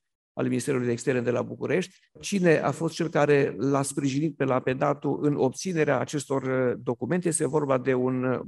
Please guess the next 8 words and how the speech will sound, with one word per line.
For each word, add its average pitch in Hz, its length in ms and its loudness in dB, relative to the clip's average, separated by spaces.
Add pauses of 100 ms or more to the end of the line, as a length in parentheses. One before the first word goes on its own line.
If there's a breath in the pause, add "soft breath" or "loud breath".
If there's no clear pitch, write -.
istoric 139 500 -2
arhivar 131 680 0
de 127 140 -2
origine 135 360 0
sibiană, 135 600 2
uh, 120 420 4
Michael 127 560 2
Auner, 151 600 2